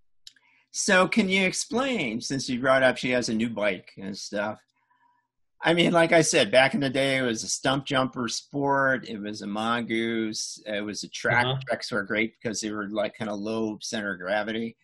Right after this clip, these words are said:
Speaker 2: Right.
Speaker 1: And now there's bikes. I saw the Head family. I saw Jacob, you know, and his wife and daughter. And I, do, to be honest, I would not, I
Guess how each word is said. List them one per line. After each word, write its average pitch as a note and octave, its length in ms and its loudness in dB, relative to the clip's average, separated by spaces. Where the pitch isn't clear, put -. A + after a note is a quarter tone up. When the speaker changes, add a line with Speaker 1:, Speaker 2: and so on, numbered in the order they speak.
Speaker 2:
Right. B2 260 2
Speaker 1:
And B2 80 -8
now D#3+ 720 6
there's C3+ 440 0
bikes. C#3 320 6
I B2 120 4
saw B2 280 0
the A#2+ 80 -2
Head A#2+ 240 -2
family. A#2+ 380 -2
I A#2 40 -4
saw A2 160 -4
Jacob, A2 460 -4
you G#2+ 140 -4
know, G2 320 -4
and G#2+ 240 -10
his G#2+ 240 -10
wife G#2 260 -6
and G2 100 -10
daughter. G#2 540 -2
And A2+ 280 0
I, - 160 6
do, C#3 240 -4
to - 120 -12
be C3 120 2
honest, C#3 320 2
I B2+ 320 4
would A#2+ 320 -2
not, A#2+ 260 4
I A2+ 240 0